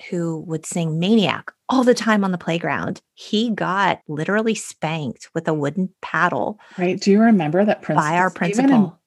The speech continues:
Speaker 2: public school, my principal had a paddle. I was not allowed to
Speaker 1: Really?
Speaker 2: be paddled.
Speaker 1: Ooh.
Speaker 2: Yeah, like, it, this used to be a thing.
Speaker 1: So Hank comes in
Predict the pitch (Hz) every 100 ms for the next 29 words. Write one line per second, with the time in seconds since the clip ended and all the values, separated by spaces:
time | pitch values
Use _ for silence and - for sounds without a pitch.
0 | _ - 151 220 208 - - 143 131 -
1 | 156 170 170 - 208 175 156 - 135 139
2 | - - 170 233 185 190 214 240 262 269
3 | 294 - - 139 143 185 165 220 277 311
4 | 302 277 247 220 202 190 180 175 160 -
5 | 175 254 - 190 185 240 196 240 - 294
6 | - 359 349 339 349 359 202 160 - _
7 | - 226 226 254 269 302 320 311 349 359
8 | 330 330